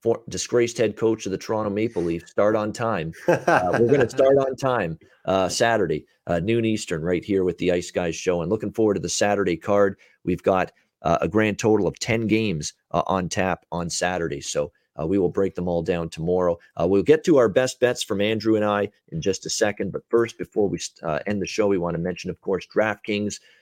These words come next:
Speaker 1: great partners here with not only the Ice Guys, but of course, uh, the Hockey, uh, Podcast Network. Uh, and again, great betting options, speci-, specifically for N H L when it comes to, uh, DraftKings,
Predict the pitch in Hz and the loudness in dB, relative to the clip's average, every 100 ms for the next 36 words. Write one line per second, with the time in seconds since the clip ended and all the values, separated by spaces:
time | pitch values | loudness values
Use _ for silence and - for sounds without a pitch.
0 | _ _ 98 107 - _ _ - 104 104 | _ _ 4 4 2 _ _ 0 2 2
1 | 107 101 - 104 101 92 80 - 101 127 | 0 -2 2 4 4 2 -2 -4 -2 0
2 | 147 143 123 131 131 - 87 87 90 87 | 0 0 2 2 0 -2 0 0 -2 -4
3 | _ 107 98 - _ _ - 85 80 90 | _ -2 -2 -4 _ _ -4 -2 -2 -2
4 | 90 - 85 _ - 78 - 95 87 - | -6 -4 -8 _ -10 -10 -2 -2 -2 -4
5 | 90 80 - 92 - 90 82 _ _ _ | -6 -6 -6 -6 -2 -2 -2 _ _ _
6 | 78 76 - 85 85 - 92 76 98 107 | -4 -4 -4 -4 -4 -2 -2 -2 2 2
7 | 104 - 98 98 87 95 95 - 90 - | 2 2 2 2 -2 -2 -4 -8 -10 -10
8 | - - - - 135 139 - - - - | -12 -12 -8 0 0 0 -4 -16 -10 -8
9 | - 196 160 - 98 - 101 101 95 - | 0 2 2 -2 -4 0 0 0 -2 2
10 | 101 98 98 _ _ _ 101 95 - 98 | 2 2 -2 _ _ _ -4 -4 -2 -4
11 | 95 - 101 90 87 95 92 - 101 95 | -4 0 2 2 2 -2 -2 -4 -4 -2
12 | 90 | -6